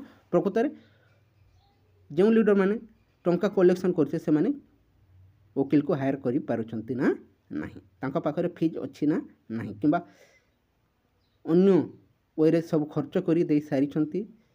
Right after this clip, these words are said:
ତାହା ସମୟ ଆସିଲେ ଜଣାପଡ଼ିବ। ଏବଂ ଯେଉଁମାନେ ମଧ୍ୟ ଦେଖନ୍ତୁ ଫିଜ୍ ଦେଇଥିଲେ, ଯେକୌଣସି କେସ୍କୁ ନେଇ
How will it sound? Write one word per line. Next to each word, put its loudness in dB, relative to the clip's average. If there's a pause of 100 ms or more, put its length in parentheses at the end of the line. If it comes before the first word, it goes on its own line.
(280)
ତାହା -4 (640)
ସମୟ 4
ଆସିଲେ -2
ଜଣାପଡ଼ିବ। -2
ଏବଂ -2
ଯେଉଁମାନେ 2
ମଧ୍ୟ -2
ଦେଖନ୍ତୁ -6 (600)
ଫିଜ୍ 2
ଦେଇଥିଲେ, 2 (1080)
ଯେକୌଣସି 2 (100)
କେସ୍କୁ -4
ନେଇ 6